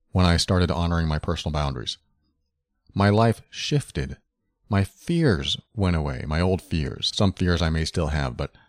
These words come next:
my old fears went away regarding if I didn't people please, I wouldn't be liked. I, I just turned into a different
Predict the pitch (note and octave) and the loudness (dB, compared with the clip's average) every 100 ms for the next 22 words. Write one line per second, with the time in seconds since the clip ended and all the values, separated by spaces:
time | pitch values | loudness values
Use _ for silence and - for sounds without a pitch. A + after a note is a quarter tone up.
0 | _ _ F#2 - C3+ C#3+ - - C3 C#3+ | _ _ -2 2 2 2 -2 0 2 4
1 | G#2+ E2 F2 E2+ D#2 D2+ C2 C2+ F2+ G#2 | 2 2 0 0 0 -2 -4 -6 -4 -2
2 | F2 F#2 F2+ E2+ D#2+ D2 - _ G2 F#2 | 2 2 4 2 2 -2 -6 _ -4 2
3 | F#2 F2+ F2 G2 - E2+ F#2 E2+ E2+ E2 | 2 2 2 0 0 0 0 2 2 0
4 | D#2+ D#2 D#2 C#2 - - G2 - - G2+ | -2 -2 -4 -4 -6 -10 -10 -12 -4 0
5 | B2+ B2 - - C3+ B2 A#2 B2 G2 F2+ | 0 0 -2 -2 2 2 2 0 0 0
6 | A2+ - G2 | -2 0 0